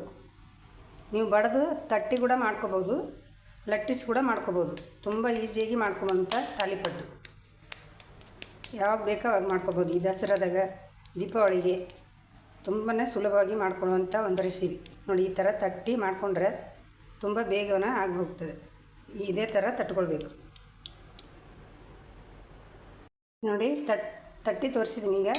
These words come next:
ಲಟ್ಟಿಸಿ ಕೂಡ ತೋರಿಸ್ತಾ ಇದ್ದೀನಿ. ಸ್ವ-, ಸ್ವಲ್ಪ ಚಿಕ್ಕದಾಗಿ ಉಳ್ಳಿ ತೊಗೊಂಡು ಹೀಗೆ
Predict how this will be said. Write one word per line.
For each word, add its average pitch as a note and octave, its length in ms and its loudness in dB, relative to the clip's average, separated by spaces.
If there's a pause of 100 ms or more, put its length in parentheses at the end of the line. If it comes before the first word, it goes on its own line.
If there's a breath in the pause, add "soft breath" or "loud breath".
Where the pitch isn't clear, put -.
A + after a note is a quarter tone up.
(120)
ಲಟ್ಟಿಸಿ G3+ 340 -2
ಕೂಡ G#3 100 0 (100)
ತೋರಿಸ್ತಾ F#3+ 320 -2
ಇದ್ದೀನಿ. F3+ 180 0 (100)
ಸ್ವ-, G#3 200 2
ಸ್ವಲ್ಪ A3+ 200 -2 (120)
ಚಿಕ್ಕದಾಗಿ A#3 440 -2
ಉಳ್ಳಿ A3 220 0
ತೊಗೊಂಡು F#3+ 280 2 (720 loud breath)
ಹೀಗೆ A3+ 140 0